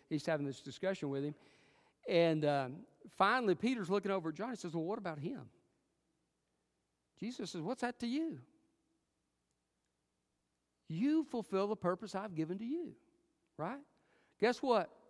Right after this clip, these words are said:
God's not gonna hold you responsible to fulfill my purpose. He's not gonna hold me responsible to ful-,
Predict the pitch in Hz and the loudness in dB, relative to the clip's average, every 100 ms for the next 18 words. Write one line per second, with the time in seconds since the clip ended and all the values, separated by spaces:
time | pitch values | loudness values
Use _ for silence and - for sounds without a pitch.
0 | _ _ _ _ _ 156 240 247 202 185 | _ _ _ _ _ 0 0 0 2 2
1 | 185 185 160 240 254 175 - 156 143 139 | 4 2 0 -2 -2 -2 -2 -2 -2 -6
2 | 123 139 - 147 160 226 151 139 160 151 | -8 -8 -2 0 0 -4 -4 -6 -6 -6
3 | 156 175 170 156 180 170 302 - 160 151 | -4 -2 -2 -2 -2 -2 -4 -4 -4 -4
4 | 160 156 - 196 | -4 -8 -6 -8